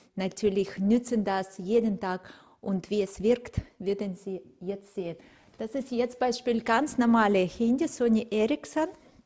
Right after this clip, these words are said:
und, äh, oder So-, Sony Xperia, wahrscheinlich so heißt die. Ich bin keine Profi. Die ist jetzt ohne Schutz. Ich gebe jetzt Sebastian und der wird halten an seine Herz.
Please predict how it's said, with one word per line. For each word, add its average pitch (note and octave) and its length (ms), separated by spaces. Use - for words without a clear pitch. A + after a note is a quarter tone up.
und, A#3 540
äh, G#3+ 500
oder E3+ 360
So-, - 320
Sony A#3 400
Xperia, E3+ 800
wahrscheinlich F#3 580
so - 260
heißt D#3+ 320
die. D#3 180
Ich - 380
bin G3+ 200
keine F3+ 300
Profi. E3+ 400
Die C#4+ 60
ist D#4 160
jetzt C4 340
ohne B3+ 220
Schutz. - 520
Ich G#3+ 120
gebe D#4 260
jetzt B3 240
Sebastian E4+ 560
und A3+ 220
der C#4 120
wird C4+ 220
halten B3 480
an G#3+ 160
seine A#3 340
Herz. - 640